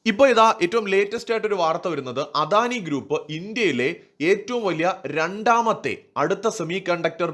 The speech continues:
പ്ലാന്റ് സ്ഥാപിക്കാൻ ഒരുങ്ങുകയാണ്. ഇന്ത്യയിൽ ആകെ മൊത്തം അഞ്ചോളം പ്ലാന്റുകൾ ഇതോടെ വരും.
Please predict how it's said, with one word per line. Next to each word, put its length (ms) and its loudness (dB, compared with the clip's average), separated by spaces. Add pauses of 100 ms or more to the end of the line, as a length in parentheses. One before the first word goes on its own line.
പ്ലാന്റ് 520 2
സ്ഥാപിക്കാൻ 600 -2
ഒരുങ്ങുകയാണ്. 640 -2 (280)
ഇന്ത്യയിൽ 360 4
ആകെ 240 6
മൊത്തം 460 -6
അഞ്ചോളം 640 -2
പ്ലാന്റുകൾ 440 -2
ഇതോടെ 240 0
വരും. 300 -2